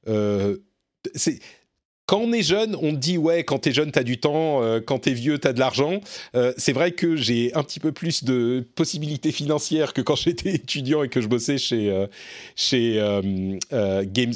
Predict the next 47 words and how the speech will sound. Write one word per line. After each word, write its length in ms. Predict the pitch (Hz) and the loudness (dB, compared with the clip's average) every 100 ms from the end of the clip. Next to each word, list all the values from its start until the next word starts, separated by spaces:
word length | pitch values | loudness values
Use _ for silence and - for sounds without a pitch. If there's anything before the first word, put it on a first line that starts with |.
| 120 | -4
Score 300 | - 135 104 | 0 2 2
Games. 240 | 147 226 127 101 - - - - | 0 0 -2 -4 -6 -14 -16 -4
Euh, 540 | 135 123 117 117 120 127 - _ _ 131 | 0 2 2 2 0 -2 -6 _ _ -2
mais 480 | 131 196 226 160 | 2 2 2 2
j'ai 180 | 127 143 | 2 -2
plus 200 | - 190 | 0 -2
le 60 | 180 | 0
temps. 160 | 214 196 | 0 2
Il 60 | 143 | 0
y 80 | |
a 40 | 127 | 0
tellement 460 | - 262 190 170 | 0 0 0 -2
de 80 | 165 | -2
jeux 260 | 120 156 190 | 0 -2 -2
cool 300 | - 202 185 | -2 0 0
auxquels 300 | 123 135 123 | 2 0 0
je 40 | |
voudrais 260 | 120 120 127 | -2 0 0
jouer, 220 | 123 156 | 2 0
auxquels 320 | 147 113 120 | 0 0 -2
je 40 | 110 | -2
voudrais 280 | 110 113 113 | -2 0 0
être 120 | 104 | 0
bon. 220 | 123 180 - - - - | -2 -2 -8 -18 -20 -8
Maintenant, 260 | 110 107 170 | -4 0 2
j'ai 120 | 120 | 2
à 60 | 101 | 2
peine 200 | 170 160 | 0 0
eu 60 | 147 | -2
le 80 | |
temps 180 | 117 147 | -2 0
de 100 | 131 | 0
faire, 340 | 110 135 135 110 | 0 0 2 2
euh, 140 | 104 | 0
quelques 400 | - 139 139 117 | 0 -2 0 -2
heures 120 | 143 | -2
sur 180 | - 104 | -2 -4
Ghost 440 | 110 - 135 135 | -4 -2 -2 0
of 100 | 113 | -2
Tsushima. 540 | - 113 - 104 117 156 - - - - | -2 -4 -2 0 0 -2 -12 -20 -20 -12
C'est, 680 | - 120 107 98 95 95 - _ _ - | -2 2 2 2 0 -2 -6 _ _ -4
bon, 180 | 92 90 _ _ - - | -4 -4 _ _ -16 -10
il 120 | 113 | -10
faut, 300 | - 120 113 | -2 0 0
il 100 | 113 | 0
faut 140 | - 123 | 0 0
profiter. 540 | 123 - 98 95 90 | 0 -2 -4 -6 -6